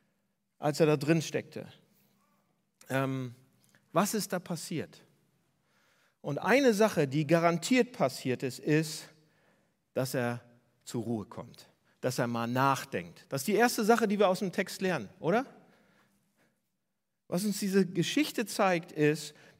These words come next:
dass wir Menschen manchmal radikale also wirklich radikale Momente brauchen oder Situationen brauchen, damit wir überhaupt mal zur Ruhe kommen, damit wir mal dahin kommen, dass wir nachdenken. Wir sind so in einem Ratten-, äh, oder Hamsterrad heißt das.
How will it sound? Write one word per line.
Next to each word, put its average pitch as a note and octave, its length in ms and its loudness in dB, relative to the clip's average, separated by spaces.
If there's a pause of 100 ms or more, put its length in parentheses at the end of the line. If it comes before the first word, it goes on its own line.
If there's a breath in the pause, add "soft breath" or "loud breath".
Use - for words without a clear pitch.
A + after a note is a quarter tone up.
(120)
dass F#3 500 2 (280 soft breath)
wir E3+ 200 4
Menschen F#3+ 500 0
manchmal E3+ 680 -2
radikale F#3 1080 -2 (840 soft breath)
also D3 220 -2
wirklich F3 360 0
radikale F3 640 0
Momente E3 520 0
brauchen D#3 320 0
oder D#3 120 -2
Situationen F3 640 -2
brauchen, E3+ 240 2
damit G#3 320 2
wir C#4+ 80 2
überhaupt B3 360 8
mal A#3 120 4
zur A3 200 -4
Ruhe A3 200 4
kommen, F#2+ 360 -8 (280 loud breath)
damit F3+ 340 0
wir A#3 100 4
mal G#3+ 240 2
dahin G#3 300 4
kommen, G3+ 240 -2
dass G3+ 180 2
wir G3+ 80 2
nachdenken. E3+ 580 -4 (340 soft breath)
Wir G3 140 4
sind G3 140 0
so A#3+ 320 4
in A#3 60 2
einem A3+ 180 2
Ratten-, F#3+ 420 0
äh, D#3+ 380 -2
oder F3+ 240 4
Hamsterrad C3+ 460 0
heißt B2 200 -4
das. A2 200 -8